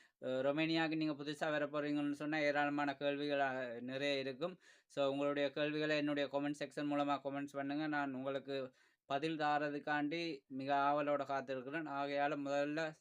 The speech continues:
சப்ஸ்கிரைப் பண்ணி ஒரு ஆதரவு தாங்க. வாங்க, அது சம்பந்தமா கதைப்போம். ஆ,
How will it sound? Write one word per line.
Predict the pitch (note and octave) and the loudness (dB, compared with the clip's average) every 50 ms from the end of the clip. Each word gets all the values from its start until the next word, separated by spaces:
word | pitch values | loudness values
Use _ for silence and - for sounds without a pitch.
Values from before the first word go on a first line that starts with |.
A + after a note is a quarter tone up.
| - | -10
சப்ஸ்கிரைப் | - C3+ C3+ - - D#3 D#3 D3+ | -8 -8 -8 -6 -2 0 0 0
பண்ணி | D3 D3 D3 C#3+ | 0 0 0 0
ஒரு | C#3 C3+ | 0 2
ஆதரவு | C3+ C3+ C3+ C3+ C#3 B2+ C3 C3 | 2 2 2 0 0 -2 -2 -2
தாங்க. | B2+ B2+ B2+ C3 C#3+ D#3+ | -2 -4 -4 -4 -4 -2
வாங்க, | D3 D3 C#3+ C#3+ C#3 C#3 | 0 2 2 2 2 0
அது | C#3 C#3 C3+ C3+ | 0 0 -2 -4
சம்பந்தமா | D3 C#3 C#3 C#3 C#3 C#3+ D3 C#3 - | -6 -6 -4 -4 -2 -2 -2 -2 -2
கதைப்போம். | C#3+ C3+ C3 A2+ - G#2+ - _ _ _ _ _ _ _ _ _ _ _ _ _ _ _ _ _ _ _ _ _ _ _ _ - | -2 -2 -2 -4 -6 -10 -12 _ _ _ _ _ _ _ _ _ _ _ _ _ _ _ _ _ _ _ _ _ _ _ _ -10
ஆ, | C3+ C3 C3+ C3+ C3+ C3+ C3 | -6 -6 -4 -4 -4 -6 -8